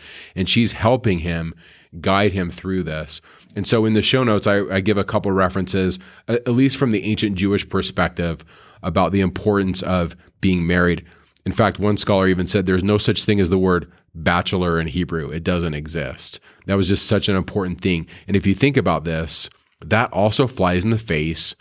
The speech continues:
of Christian tradition of the eighteen twenties. How did people in the eighteen twenties view holy men? Well, they viewed them as these celibates.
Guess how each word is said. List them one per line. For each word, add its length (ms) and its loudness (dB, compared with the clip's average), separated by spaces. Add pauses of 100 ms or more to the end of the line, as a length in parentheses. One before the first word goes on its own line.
(240)
of 140 -6
Christian 400 -4
tradition 460 -2
of 100 -2
the 80 -2
eighteen 280 -2
twenties. 520 -2 (180)
How 200 0
did 160 0
people 320 0
in 80 0
the 80 2
eighteen 240 -2
twenties 380 0
view 320 0
holy 400 0
men? 320 -4 (180)
Well, 120 -4
they 120 4
viewed 240 0
them 180 0
as 200 -2
these 220 0
celibates. 720 -2